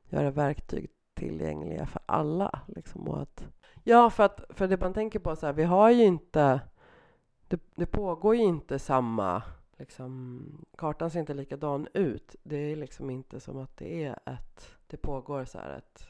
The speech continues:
ett low-key terrorverksamhet, så här. Sen är det klart att det kan kännas som med den här normaliseringen att så här, okej, hur mycket behöver det tippa för att det ska bli så igen?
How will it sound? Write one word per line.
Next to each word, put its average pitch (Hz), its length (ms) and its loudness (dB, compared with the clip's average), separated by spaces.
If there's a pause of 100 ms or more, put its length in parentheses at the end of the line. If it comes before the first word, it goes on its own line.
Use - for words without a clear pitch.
(160)
ett - 200 -20
low-key 131 580 -10 (300)
terrorverksamhet, 165 1160 -2
så 135 100 -2
här. - 140 -4 (320)
Sen 165 200 0
är 202 40 2
det 226 100 6
klart 156 280 4
att 135 100 -4
det 151 60 -10
kan 135 160 -2
kännas 156 380 0
som 135 260 0 (200)
med 139 300 0
den 135 180 -2
här 123 140 2
normaliseringen 135 1080 -2
att - 180 -6
så - 100 -6
här, 117 160 -2
okej, 147 260 -4
hur 151 120 -4
mycket 143 320 -6
behöver 135 240 -6
det 135 60 -8
tippa - 380 -8
för 147 140 -6
att 143 60 -6
det 131 80 -4
ska - 160 -8
bli 233 280 2
så - 160 -4
igen? - 340 -12